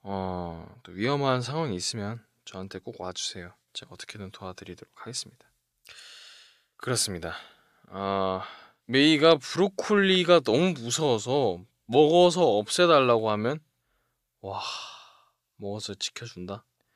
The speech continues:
굳이 먹는 게 지켜주는 걸까? 뭐, 꼭 먹는 게? 그러니까 버리면 안 될까? 절대 안 되고. 그거를 왜 먹을까? 그 브로콜리를 왜 사왔을까? 왜? 이렇게 먹는다.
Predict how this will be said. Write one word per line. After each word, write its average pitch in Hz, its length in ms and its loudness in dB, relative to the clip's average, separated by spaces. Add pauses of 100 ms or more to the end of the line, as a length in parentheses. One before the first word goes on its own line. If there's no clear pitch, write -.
(420)
굳이 190 260 2
먹는 175 380 6
게 226 100 4
지켜주는 165 580 0
걸까? 98 320 -4 (420)
뭐, 123 180 -4 (580)
꼭 208 180 -4
먹는 120 640 0
게? 113 240 -2 (160)
그러니까 131 220 -2
버리면 185 480 4
안 98 160 0
될까? 98 320 -6 (340)
절대 120 280 -6
안 104 140 -4
되고. 98 260 -8 (160)
그거를 185 880 4
왜 117 120 10
먹을까? 127 500 2 (220)
그 120 300 2
브로콜리를 110 1000 -2 (400)
왜 123 220 4
사왔을까? 113 680 -6 (260)
왜? 101 340 -16 (1160)
이렇게 123 100 -4
먹는다. 107 480 0